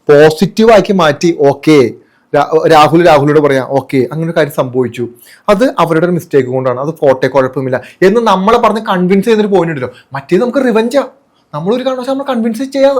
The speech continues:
അനുവദിക്കില്ല. എന്നെ അവൻ ദ്രോഹിച്ചോ, തിരിച്ച് കൊടുത്തിരിക്കും. ഏ, ഇതല്ലെങ്കിൽ മറ്റോ ഏതെങ്കിലും വഴിക്ക്. എൻ്റെ അച്ഛനമ്മേനെ നോക്കിയില്ലോ, അവരെ ഞാൻ നോക്കണ്ട. എൻ്റെ പാർട്ട്നേഴ്സ് ഇങ്ങനെ പെരുമാറിയോ, എൻ്റെ ഭാര്യൻ്റെ അടുത്ത് ഇങ്ങനെ പെരുമാറിയോ, വാ, എന്നാ അവളോട് ഞാൻ കാണിച്ചു തരാം.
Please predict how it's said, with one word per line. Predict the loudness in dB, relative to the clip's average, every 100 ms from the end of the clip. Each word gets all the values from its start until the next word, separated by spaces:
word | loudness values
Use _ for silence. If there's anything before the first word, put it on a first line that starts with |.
| -4
അനുവദിക്കില്ല. | -4 -4 -4 -4 -6 -12 _
എന്നെ | -2 0 0
അവൻ | 0
ദ്രോഹിച്ചോ, | 2 2 2 2 0 -2 _ _
തിരിച്ച് | -4 -4 -4
കൊടുത്തിരിക്കും. | -2 -2 -2 -2 0 -2 -4 _ _ _ _ _ -2
ഏ, | -2 -2 -12 -4
ഇതല്ലെങ്കിൽ | 0 2 4 2
മറ്റോ | 4 0 4 4
ഏതെങ്കിലും | 6 6 4 4
വഴിക്ക്. | 2 2 -2 -6
എൻ്റെ | -2 -2
അച്ഛനമ്മേനെ | -2 -4 -2 0
നോക്കിയില്ലോ, | 0 -2 -2 2 0 0 -6 0
അവരെ | 2 2
ഞാൻ | 0 -2
നോക്കണ്ട. | -4 -2 -6 -4 -6 -8 _ _
എൻ്റെ | -4
പാർട്ട്നേഴ്സ് | 0 4 4 2 0
ഇങ്ങനെ | 0 2
പെരുമാറിയോ, | 2 2 2 2
എൻ്റെ | 2
ഭാര്യൻ്റെ | 2 2 2 -2
അടുത്ത് | -2
ഇങ്ങനെ | -2
പെരുമാറിയോ, | 0 0 -2 -4 _ 0
വാ, | 2 2
എന്നാ | -2 -2
അവളോട് | 0 0 -2
ഞാൻ | -6 -4
കാണിച്ചു | -4 -4
തരാം. | -6